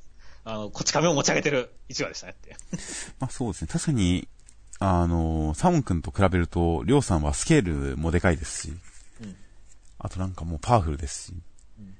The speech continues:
Speaker 2: 打たれ強いですし。<laughs> いや、ほんとサモン君に比べたら、りょうさんの迷惑者っぷりは果てしないなと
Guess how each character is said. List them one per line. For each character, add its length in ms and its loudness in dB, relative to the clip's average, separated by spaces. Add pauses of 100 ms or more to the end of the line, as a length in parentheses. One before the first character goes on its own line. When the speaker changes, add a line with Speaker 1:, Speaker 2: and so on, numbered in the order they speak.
(500)
Speaker 2:
打 40 -4
た 100 4
れ 80 4
強 200 0
い 40 -2
で 60 -6
す 460 0
し。 920 -4 (500)
<laughs> 0 -
い 60 -8
や、 100 -2
ほ 160 -8
ん 80 -8
と 140 -10
サ 160 -4
モ 80 2
ン 60 0
君 100 -4
に 60 -4
比 80 -2
べ 100 0
た 80 0
ら、 80 0
り 100 0
ょ 40 2
う 40 0
さ 120 -2
ん 40 0
の 60 -2
迷 180 4
惑 220 0
者 160 -2
っ 100 -8
ぷ 80 -10
り 100 -2
は 400 4 (120)
果 140 -2
て 80 0
し 100 -2
な 80 0
い 60 0
な 80 -6
と 220 -10